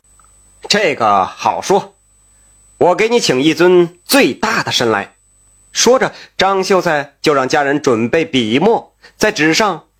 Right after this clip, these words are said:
写了一个字。高广进一看，是个“心”字。张秀才说：“天下的神都是让人守住自己的那颗心，守不住心呢，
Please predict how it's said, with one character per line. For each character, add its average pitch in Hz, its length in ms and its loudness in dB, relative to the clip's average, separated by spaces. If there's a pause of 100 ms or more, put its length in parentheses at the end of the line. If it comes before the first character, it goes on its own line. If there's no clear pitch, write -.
(100)
写 110 340 0
了 98 140 0
一 110 160 -2
个 202 140 0
字。 226 380 -2 (600)
高 247 260 2
广 170 240 0
进 185 220 2
一 180 140 -2
看， 190 520 -2 (420)
是 120 380 0
个 101 200 -2
“心” 233 600 2
字。 - 300 -2 (680)
张 160 220 -4
秀 160 160 0
才 139 140 -2
说 123 520 0 (460)
：“天 220 340 0
下 208 180 -2
的 110 100 -8
神 113 540 -2 (320)
都 156 120 0
是 156 140 -2
让 156 200 0
人 143 220 0 (220)
守 147 400 0
住 180 240 2
自 175 260 2
己 120 160 0
的 131 100 0
那 156 200 2
颗 - 180 -2
心， 190 400 -2 (460)
守 170 360 0
不 185 160 -4
住 202 140 4
心 196 280 2
呢， 151 200 -2